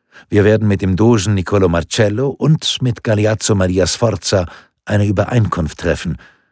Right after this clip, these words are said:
aber wir müssen schnell handeln. Und ich werde Ihnen morgen nach unserer Rückkehr nach Florenz schreiben, um die Details der Übereinkunft auszuhandeln. Ich stelle mir eine antipäpstliche Liga vor,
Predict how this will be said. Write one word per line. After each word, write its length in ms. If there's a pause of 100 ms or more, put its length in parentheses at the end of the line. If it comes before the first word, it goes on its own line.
(300)
aber 280
wir 80
müssen 240
schnell 320
handeln. 420 (640)
Und 140
ich 160
werde 220
Ihnen 240
morgen 440
nach 200
unserer 360
Rückkehr 280
nach 140
Florenz 460
schreiben, 540
um 140
die 80
Details 460
der 120
Übereinkunft 640
auszuhandeln. 760 (960)
Ich 140
stelle 280
mir 180
eine 300
antipäpstliche 1000
Liga 360
vor, 380